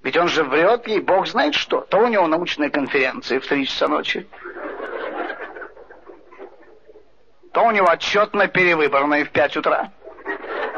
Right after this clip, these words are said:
А недавно принёс просто неприличное слово. Симпозиум. Причём в другом городе. Уехал на этот симпозиум в люксе, а вернулся в гипсе.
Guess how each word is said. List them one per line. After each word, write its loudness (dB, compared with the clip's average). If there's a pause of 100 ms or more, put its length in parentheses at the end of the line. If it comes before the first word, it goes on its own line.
(580)
А 0
недавно 0
принёс 0
просто -2
неприличное -4
слово. -8 (840)
Симпозиум. -6 (2750)
Причём -2
в -4
другом 2
городе. -4 (1080)
Уехал 2
на 2
этот -4
симпозиум -2
в -2
люксе, -2 (800)
а 0
вернулся 2
в -6
гипсе. -6